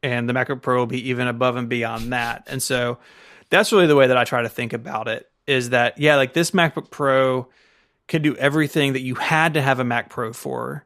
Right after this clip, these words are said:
years ago. So if you were somebody like you, where you guys do a lot of work on the road,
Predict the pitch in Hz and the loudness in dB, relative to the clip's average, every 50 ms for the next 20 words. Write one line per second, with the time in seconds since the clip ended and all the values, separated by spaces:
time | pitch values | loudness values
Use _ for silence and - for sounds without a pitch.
0 | _ _ - - 139 135 131 123 135 131 120 117 113 123 123 139 - 151 143 127 | _ _ -12 -6 -4 -4 -4 -2 -4 -8 -8 -8 -8 -8 -6 -2 2 2 2 2
1 | 139 160 165 160 147 - 165 143 135 127 123 127 - 233 247 226 196 160 143 127 | 4 2 2 2 2 2 2 2 2 2 0 -2 -4 -2 0 0 2 0 0 -2
2 | 127 127 135 135 123 120 117 127 127 123 123 120 127 127 127 123 123 120 123 120 | -2 0 0 0 -2 -2 -4 -4 -2 -2 -2 0 2 2 2 2 0 0 0 0
3 | 120 - - - - _ _ _ _ - 139 127 120 117 135 185 226 214 165 143 | 0 -2 -6 -16 -20 _ _ _ _ -4 -4 -4 -4 -4 2 4 6 6 6 6
4 | 131 127 131 131 | 4 2 0 -2